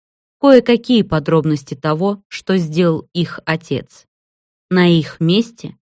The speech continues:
я поступила бы так же. Вполне возможно, что нынешняя одержимость Конора зомби-апокалипсисом — его хитрый способ справиться с этой информацией.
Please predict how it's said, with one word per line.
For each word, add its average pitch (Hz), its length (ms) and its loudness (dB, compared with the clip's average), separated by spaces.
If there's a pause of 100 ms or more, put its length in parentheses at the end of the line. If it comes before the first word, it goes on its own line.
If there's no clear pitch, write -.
(260)
я 240 200 2
поступила 202 680 0
бы 175 140 -2
так 127 320 -4
же. - 260 -12 (680)
Вполне 247 420 2
возможно, 202 760 -2 (280)
что - 300 -2
нынешняя 226 760 0
одержимость 165 880 -4
Конора 151 520 -2
зомби-апокалипсисом — 151 1800 -6 (280)
его 170 300 0
хитрый 247 460 -6
способ 190 540 -8
справиться 160 640 -8
с - 140 -18
этой 147 260 -6
информацией. 143 840 -10